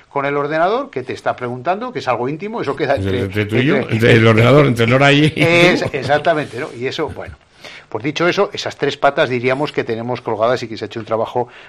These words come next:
Speaker 1: por el responsable de nuevas tecnologías, por Marta, en fin, por mucha gente, que de verdad que es un orgullo y que es algo muy moderno y muy actual.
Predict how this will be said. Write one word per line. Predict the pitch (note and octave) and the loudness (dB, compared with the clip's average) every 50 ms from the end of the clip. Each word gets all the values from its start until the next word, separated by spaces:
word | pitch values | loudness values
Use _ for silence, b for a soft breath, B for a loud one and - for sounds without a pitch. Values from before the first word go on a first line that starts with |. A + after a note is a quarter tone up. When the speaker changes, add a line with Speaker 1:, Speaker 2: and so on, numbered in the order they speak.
| B B | B B
Speaker 1:
por | - A2 G#2+ G#2 | -6 -6 -6 -4
el | G#2 G#2 | -6 -8
responsable | G2+ G2+ - - G2+ - A2 A2 A#2 | -8 -10 -10 -8 -6 -4 -2 -2 0
de | A#2 | 0
nuevas | A#2 A#2 A2+ - | -2 -2 -4 -4
tecnologías, | - A#2 A2+ A2 G2+ - - A#2+ A#2+ A#2+ B2 A#2 | -4 -4 -4 -4 -4 -4 -2 0 2 2 2 0
por | - A2 | -2 -4
Marta, | G#2 A2 A#2 - A2+ | -2 -2 -2 -2 -4
en | G#2+ | -6
fin, | G#2 A2 G2 | -6 -6 -8
por | - G2 F#2 | -8 -10 -10
mucha | G2+ G#2+ A2 A#2 | -10 -8 -8 -8
gente, | G#2 - A#2 G#2+ - B2+ B2+ B2+ B B B B B B | -6 -6 -6 -6 -4 -4 -6 -6 B B B B B B
que | - - A#2 A2 | -6 -4 -2 -2
de | A2 | -2
verdad | G#2+ G#2 G#2 A2+ A2+ | -2 -2 0 0 0
que | A2 - A2+ A2 A2 | 0 -2 -2 -2 -2
es | G#2 - - | -2 -4 -6
un | A2+ G#2+ G#2 G#2 G#2 G#2 G#2 G#2 | -8 -8 -8 -10 -10 -10 -8 -8
orgullo | G#2+ G2 F#2+ G#2 G#2 A2+ A#2 A2+ | -8 -6 -6 -4 -4 -2 -2 -2
y | G#2 G2 | -4 -4
que | - G#2+ | -8 -8
es | - - | -8 -6
algo | G#2 F#2 G#2 G#2+ | -6 -4 -4 -6
muy | G#2 G#2+ A#2 | -6 -6 -8
moderno | A#2 G#2+ A2 G#2 A2 G#2 A2+ A#2 | -6 -6 -6 -6 -6 -8 -8 -8
y | A2+ | -8
muy | G#2+ A2 A2 G2+ | -8 -10 -10 -10
actual. | F#2 - - - - - | -12 -14 -14 -16 -18 -18